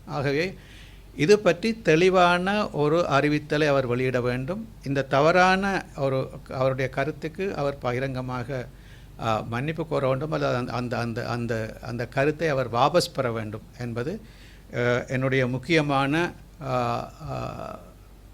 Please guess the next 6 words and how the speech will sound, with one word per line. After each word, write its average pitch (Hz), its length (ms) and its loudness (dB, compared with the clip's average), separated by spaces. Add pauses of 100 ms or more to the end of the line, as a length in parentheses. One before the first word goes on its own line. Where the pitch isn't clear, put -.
வேண்டுகோளாக 131 720 2
இருக்கிறது. - 460 -8 (340)
விடயம் 160 220 4
என்னென்று 143 280 0
சொன்னால், 135 420 -4 (500)
ஆ, 127 360 -2